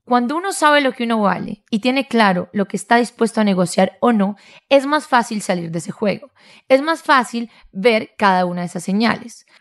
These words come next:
Cuando no tienes claro ni estás seguro de la persona que eres, es más fácil caer en el juego del otro. Va y viene cuando quiere. Y tú estás ahí, esperando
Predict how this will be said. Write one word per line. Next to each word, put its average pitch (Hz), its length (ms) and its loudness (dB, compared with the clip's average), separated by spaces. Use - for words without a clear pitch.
Cuando 262 240 0
no 359 80 -2
tienes 370 260 -6
claro 277 460 2
ni 208 140 -8
estás 233 260 -4
seguro 226 340 0
de 214 60 2
la 180 160 2
persona 202 340 -2
que 208 220 0
eres, 202 180 -2
es 294 160 4
más 302 220 -6
fácil 285 320 -4
caer 240 540 2
en 208 100 -2
el 196 80 0
juego 214 320 2
del 220 220 6
otro. 208 340 -2
Va 254 260 0
y 247 140 -12
viene 247 300 -8
cuando 185 300 -2
quiere. - 420 -20
Y 247 100 -4
tú - 100 -2
estás 277 280 -6
ahí, 277 320 -2
esperando 269 760 0